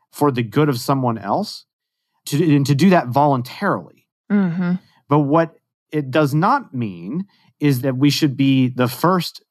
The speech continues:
Speaker 1: to trample on other people's rights
Speaker 2: Mm-hmm.
Speaker 1: on the basis of, well, we have the knowledge and know-how and ability to use those things better than the other person.
Speaker 2: Mm-hmm.
Speaker 1: And in fact, even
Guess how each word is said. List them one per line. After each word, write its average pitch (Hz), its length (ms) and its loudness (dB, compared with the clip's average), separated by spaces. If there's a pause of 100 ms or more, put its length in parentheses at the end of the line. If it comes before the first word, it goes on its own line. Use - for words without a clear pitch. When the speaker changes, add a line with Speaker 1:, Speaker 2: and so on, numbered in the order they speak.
Speaker 1:
to 131 140 -6
trample 147 720 -2
on 127 240 -6
other 147 280 -2
people's 156 680 -2
rights 113 420 -12 (240)
Speaker 2:
Mm-hmm. 160 260 -6
Speaker 1:
on 147 180 2
the 139 60 2
basis 151 460 0
of, 135 260 -2 (240)
well, 143 380 2
we 147 140 2
have 156 120 0
the 135 80 -4
knowledge 143 460 0
and 123 160 -4
know-how 131 500 0 (320)
and 120 300 -2
ability 120 640 0 (220)
to 123 120 -8
use 143 360 2
those 127 260 2
things 117 320 -2
better 107 440 0 (180)
than 120 120 -4
the 117 140 -2
other 101 160 -4
person. - 400 -6 (420)
Speaker 2:
Mm-hmm. 175 320 -2 (180)
Speaker 1:
And 170 220 2
in 156 80 2
fact, 233 460 -2 (440)
even 285 520 0